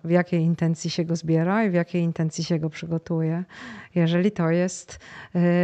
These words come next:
element komunikacji z Bogiem, to czemu nie, tak?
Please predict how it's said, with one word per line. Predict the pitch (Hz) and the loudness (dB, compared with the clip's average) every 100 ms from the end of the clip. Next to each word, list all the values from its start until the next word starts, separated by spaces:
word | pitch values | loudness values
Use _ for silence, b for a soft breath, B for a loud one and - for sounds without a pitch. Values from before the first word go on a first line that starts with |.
| 175 190 | 2 2
element | 165 160 190 208 | 2 2 2 0
komunikacji | - 165 160 165 - 165 - 165 | -2 -2 0 0 -2 -4 -2 -4
z | |
Bogiem, | 156 156 151 156 165 208 233 | -2 -2 -2 -2 -2 -2 -4
to | 156 | -6
czemu | - 151 160 | -4 -2 0
nie, | 139 - _ _ | -2 -6 _ _
tak? | 165 | -8